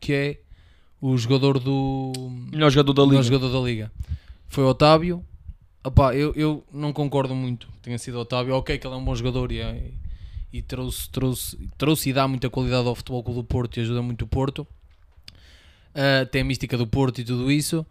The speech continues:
Speaker 1: só que acho que não, não esteve, não esteve,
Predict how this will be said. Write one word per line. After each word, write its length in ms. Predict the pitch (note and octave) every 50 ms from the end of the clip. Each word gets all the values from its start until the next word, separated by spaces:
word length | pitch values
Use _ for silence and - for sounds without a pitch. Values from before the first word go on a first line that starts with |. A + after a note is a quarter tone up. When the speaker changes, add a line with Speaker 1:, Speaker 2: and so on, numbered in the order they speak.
| - - - - -
Speaker 1:
só 200 | - - - C3
que 80 | - -
acho 200 | C3 B2 - -
que 440 | - C3+ B2+ A#2+ A#2+ A#2+ A#2+ - - - - -
não, 320 | G2+ B2+ B2+ C3 B2+ A#2+
não 140 | B2+ C3 C3
esteve, 500 | C3 - - - C#3 C#3 C3 A#2+ A#2 A#2 - - - - -
não 180 | - - B2 B2
esteve, 380 | A#2+ - - - B2+ B2 A2+